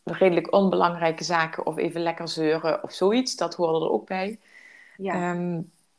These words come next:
Speaker 1: maar ja, de meeste dagen waren inderdaad een continu aanstaan, dat zeg je goed. En, eh, ja, ook met, met, eh, feestjes en zoiets. Dat was altijd heel erg leuk en daar ging ik ook vol in. in.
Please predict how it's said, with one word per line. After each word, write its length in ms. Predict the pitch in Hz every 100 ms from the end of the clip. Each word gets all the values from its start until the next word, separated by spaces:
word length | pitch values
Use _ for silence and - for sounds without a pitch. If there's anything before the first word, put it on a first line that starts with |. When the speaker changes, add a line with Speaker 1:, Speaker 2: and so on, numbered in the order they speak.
| _ _ _
Speaker 1:
maar 120 | 202
ja, 100 | 175
de 80 | 175
meeste 320 | 196 254 226
dagen 320 | 202 190 196
waren 200 | 185 175
inderdaad 400 | 180 165 165 165
een 140 | 180
continu 560 | - 233 233 220 208 214
aanstaan, 600 | - 185 226 254 233 220
dat 140 | 214 196
zeg 240 | 208 196
je 80 | 185
goed. 280 | 180 262 - - _ _ _ _ _ _ _ _ _ - - _
En, 300 | - 185 175
eh, 300 | 165 160 156 156 - - _
ja, 140 | 196 -
ook 140 | 220
met, 260 | 208 202 - -
met, 320 | 196 196 -
eh, 260 | 180 170 170
feestjes 640 | - 190 185 - 180 -
en 280 | - 165 165
zoiets. 560 | 170 165 170 - - _ _ _ _
Dat 300 | - 180 185
was 120 | 185 196
altijd 220 | 190 190
heel 160 | 202
erg 120 | 196 196
leuk 280 | 220 226
en 80 | 190
daar 100 | 180
ging 120 | 196
ik 100 | 190
ook 120 | 190 190
vol 280 | 196 180
in. 280 | - 208 160 - _ _ _
in. 440 | - 185 196 196